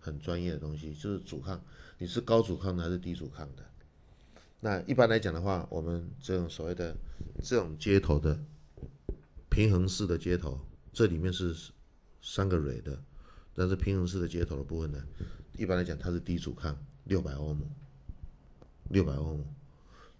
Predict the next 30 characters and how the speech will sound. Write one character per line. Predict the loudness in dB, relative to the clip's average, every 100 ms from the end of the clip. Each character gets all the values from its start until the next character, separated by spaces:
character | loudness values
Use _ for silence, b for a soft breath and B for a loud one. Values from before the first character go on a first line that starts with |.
| -8
那， | 2 4
那 | 6
种 | 4 0 -2 -8 -18 -6
mini | 2 4 2 -2
的， | -4 -6 -10 -10
我 | -6
们 | -4
像 | -2 -4
我 |
们 | -4 -8
耳 | -6 -6
机 | -6 -6 -8 -10 -4
在 | -4
插 | -4 -2 0
的 | 2
mini | 0 0 0 -2
的 |
部 | -6 -4
分， | -4 -6 -10 b b b b b
那 | 2
一 | 4
种 | 4 -2
阻 | -6
抗 | -6 -6
都 | -4
是 | -8
高 | -6 -6
阻 | -6 -10
抗 | -10 -10
的， | -12